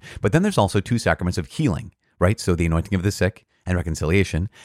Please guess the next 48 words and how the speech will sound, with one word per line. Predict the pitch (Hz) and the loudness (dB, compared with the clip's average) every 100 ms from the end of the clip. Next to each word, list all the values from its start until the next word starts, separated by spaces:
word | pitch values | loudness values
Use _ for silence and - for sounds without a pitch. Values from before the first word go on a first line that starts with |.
| - | -2
And | 107 139 | 2 2
there's | 156 | 2
two | - 131 | 0 -2
sacraments | - 90 90 85 - | 2 2 2 0 0
of | 87 | -2
vocation, | 87 - - 90 85 - - | -2 -2 -2 -2 -6 -8 -4
right? | 90 | 0
Two | 104 | 0
sacraments | - 87 90 82 | 2 2 2 -2
of | 82 | -2
mission. | 87 87 - - - - - | 0 0 -2 -6 -8 -18 -6
And | 85 | 0
that | 87 65 | 0 0
is | 80 - _ - | -2 -4 _ -2
holy | 165 147 | 2 4
orders | 82 69 82 104 - _ - | 2 0 -2 -6 -12 _ -6
and | 90 82 78 - _ | -2 0 -2 -6 _
matrimony, | 85 87 - 76 64 87 - | -2 -2 0 -4 -4 -8 -2
marriage | 87 87 - | 2 2 0
and | - | -4
family | 82 73 73 | -2 -2 -4
life. | - - - _ _ - | -6 -12 -16 _ _ -4
And | 90 | -2
so | 90 | 2
we | 92 | 2
just | 101 - | 2 2
recognize, | 139 90 73 - | 2 2 0 -2
o-, | 113 - | -2 2
obviously, | 151 175 - 82 - _ | 2 2 0 -2 -4 _
that | 101 85 | 0 2
last | 92 90 - | 2 0 -4
two | - | -6
points, | 82 78 - | -2 -2 -2
we're | 95 | -2
gonna | 85 71 - | -2 -4 -4
talk | - 80 | -4 0
about | 78 | 0
this | 73 - | -2 -2
more | 87 80 76 | 0 2 0
as | 78 | -2
we | |
get | 76 76 | -4 -2
into | 76 - 76 73 _ | -4 -4 -6 -6 _
holy | - 85 | -2 0
orders | 71 69 80 - | 0 -2 -4 -6
and | 80 | -6
into | 73 73 71 | -6 -6 -6
matrimony. | 65 87 73 71 78 | -2 -2 -2 -6 -6